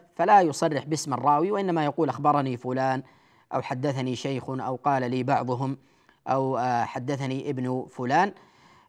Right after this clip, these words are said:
فهذا يسمى المبهمات، وهو من، وهو الراوي الذي لم يسمى،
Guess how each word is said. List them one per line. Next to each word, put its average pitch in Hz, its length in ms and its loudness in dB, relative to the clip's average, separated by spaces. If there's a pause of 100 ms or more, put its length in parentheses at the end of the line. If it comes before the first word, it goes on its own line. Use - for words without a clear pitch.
فهذا 151 1080 6
يسمى 180 680 4
المبهمات، 160 640 2
وهو 175 560 4 (140)
من، 160 600 2
وهو 165 280 2
الراوي 180 400 8
الذي 160 340 2
لم 156 180 2
يسمى، 135 580 -2